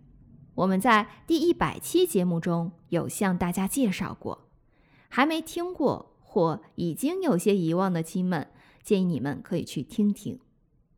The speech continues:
你呢？你怎么看？“苍蝇不叮无缝的蛋”真的是蛋的错吗？受害者有罪论，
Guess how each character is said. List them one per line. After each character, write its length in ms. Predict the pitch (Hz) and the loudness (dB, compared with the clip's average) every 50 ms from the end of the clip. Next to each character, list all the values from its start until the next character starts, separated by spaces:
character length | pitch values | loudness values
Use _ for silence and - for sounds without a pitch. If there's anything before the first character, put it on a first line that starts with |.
| _ _ _ _ _ _ _ | _ _ _ _ _ _ _
你 200 | - 202 185 170 | 0 2 2 4
呢？ 340 | 175 220 277 359 415 427 - - - - - - - - | 4 4 4 4 2 -2 -4 -12 -20 -20 -20 -20 -10 -2
你 160 | - 185 240 | 4 4 4
怎 140 | 254 277 202 | 4 4 2
么 100 | 190 170 | 2 0
看 320 | 170 - 202 147 - - - _ _ _ _ _ _ _ _ _ _ - - _ | -4 -4 -6 -6 -6 -8 -14 _ _ _ _ _ _ _ _ _ _ -20 -20 _
？“苍 220 | - - 349 330 339 | -6 -2 0 0 2
蝇 280 | 339 311 277 254 240 | 4 6 8 8 8
不 140 | 247 269 277 | 8 6 2
叮 260 | 262 262 277 277 277 | 0 2 4 4 4
无 180 | 294 262 185 180 | 6 4 4 4
缝 200 | 208 - 285 262 | 2 2 2 4
的 80 | 240 226 | 4 2
蛋” 400 | - 294 269 240 202 180 - - _ _ _ | 2 2 2 2 2 0 -4 -10 _ _ _
真 200 | - 339 349 359 | -4 -2 0 0
的 120 | 320 277 | 0 -2
是 500 | 262 - - 262 247 240 240 247 - - _ _ | -2 -2 -2 0 2 2 2 0 -4 -12 _ _
蛋 360 | 494 466 415 359 247 214 190 | 2 2 4 6 6 4 6
的 180 | 180 175 160 165 | 4 0 -2 -4
错 300 | - - - 208 180 165 | -6 -4 0 0 2 2
吗？ 320 | 175 156 131 127 101 - - _ _ _ _ _ - - - - _ | 2 0 0 -2 -4 -6 -12 _ _ _ _ _ -20 -20 -20 -20 _
受 240 | - - - 269 254 | -6 2 2 2 4
害 240 | 254 277 247 214 | 4 2 0 0
者 400 | 196 - 175 160 165 180 196 226 | 0 -2 -2 -2 0 0 0 -2
有 360 | 240 220 190 160 95 73 - - | -2 0 0 -2 -2 -2 -8 -12
罪 400 | - - - 370 370 311 240 202 | -14 -4 0 0 2 4 2 4
论， 300 | 202 208 170 98 - | 4 4 2 2 -2